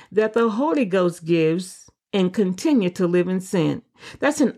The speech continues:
oxymoron. You just cannot do it. Some people are even teaching people how to speak in tongues. Sorry, but that's a man-made tongue and is not of God. You can love God and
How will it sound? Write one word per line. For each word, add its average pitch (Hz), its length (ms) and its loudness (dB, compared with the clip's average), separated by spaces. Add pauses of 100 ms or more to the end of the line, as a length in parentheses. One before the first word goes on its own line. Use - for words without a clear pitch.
oxymoron. 190 960 0 (220)
You 208 240 0
just 196 460 -2
cannot 180 360 0
do 151 200 -4
it. - 140 -10 (800)
Some 320 280 0
people 262 360 2
are 220 80 4
even 214 380 2
teaching 294 460 0
people 190 380 -2
how 269 400 -2
to 165 340 0 (160)
speak - 420 -4
in 160 160 0
tongues. - 640 -6 (600)
Sorry, 196 800 -2 (340)
but 196 140 -6
that's 247 280 0
a 254 60 6
man-made 226 720 4
tongue 151 460 -6 (240)
and 190 140 -2
is 170 220 0
not 170 340 -2
of 185 140 -8
God. 156 440 -6 (880)
You 226 160 0
can 180 400 0
love 233 300 2
God 247 400 0
and 139 200 0